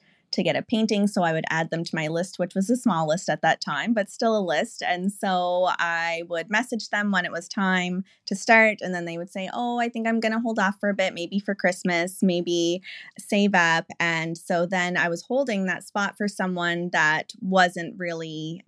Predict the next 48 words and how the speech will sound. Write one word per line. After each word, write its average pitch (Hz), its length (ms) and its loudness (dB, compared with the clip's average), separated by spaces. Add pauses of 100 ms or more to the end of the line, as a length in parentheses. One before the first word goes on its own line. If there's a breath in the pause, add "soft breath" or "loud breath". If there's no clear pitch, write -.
(120)
going 170 420 8
to 160 480 -4 (180)
get - 200 -4
the 165 60 -12
painting 151 440 -4
anyway. 170 380 2
So 180 180 0
that's 180 280 4
when 240 100 0
I 240 80 2
started 170 580 0 (540 soft breath)
taking 180 340 0
the 165 80 0
deposits 165 640 0
to - 140 0
weed 175 260 2
out 160 180 4
those 170 220 2
people 254 540 0 (360 loud breath)
and 175 240 2
save 185 280 2
my 165 100 2
spots - 380 -2
for 175 120 -2
people 156 360 -2
that 139 200 0
really 160 300 -2
were 143 160 -4
going 156 300 -2
to 180 60 -4
follow 143 340 0 (120)
through 196 200 6
with 175 200 4
it. - 400 -2 (300 soft breath)
At - 160 -4
first, 202 300 2
I 170 240 4 (220)
y-, 180 240 -6 (260)
took 175 220 2
small, 160 360 0
like, 160 240 0
fifty 156 280 -4
dollars. 147 480 2
Now 156 200 0
I 156 100 0
take - 280 -4
fifty 160 320 -2
percent. - 840 4